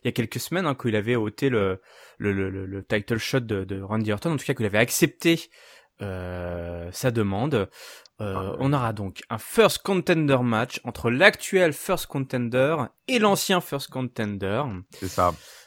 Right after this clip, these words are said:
Speaker 1: Euh, ce sera donc le main event de ce soir. Euh, je te propose de garder ça vraiment pour la toute fin. Euh, juste un rapide mot sur cette séquence. Qu'en as-tu pensé, Giscal ?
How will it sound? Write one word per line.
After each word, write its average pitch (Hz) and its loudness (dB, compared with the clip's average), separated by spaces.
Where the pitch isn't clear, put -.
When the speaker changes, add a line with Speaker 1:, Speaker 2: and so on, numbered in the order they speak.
Speaker 1:
Euh, 92 -6
ce - -4
sera 139 -2
donc 120 -4
le 110 -2
main 160 0
event 139 0
de 113 -2
ce - -6
soir. 139 0
Euh, 101 -4
je 123 -6
te 156 -6
propose 139 -4
de 120 -4
garder 123 -2
ça 135 -2
vraiment 131 -2
pour 147 -6
la 151 -2
toute - -10
fin. 127 0
Euh, 107 -2
juste 131 -8
un 120 -6
rapide 131 -2
mot 131 4
sur - -6
cette - -4
séquence. 131 -6
Qu'en 131 -6
as-tu 120 -6
pensé, 120 -6
Giscal ? 113 -6